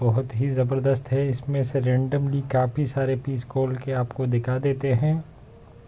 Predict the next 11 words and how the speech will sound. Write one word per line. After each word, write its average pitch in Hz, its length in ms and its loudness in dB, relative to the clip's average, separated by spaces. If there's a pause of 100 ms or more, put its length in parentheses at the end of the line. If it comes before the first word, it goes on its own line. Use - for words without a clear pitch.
(1080)
आपको 135 360 2
माल 143 240 2
पसंद 147 460 0
आएगा। 147 360 6 (140)
तरीक़ाकार 139 840 4
ऑर्डर 131 360 2
करने 139 360 0
का 139 120 0
यह 131 260 2
है 139 180 0
कि 139 140 -4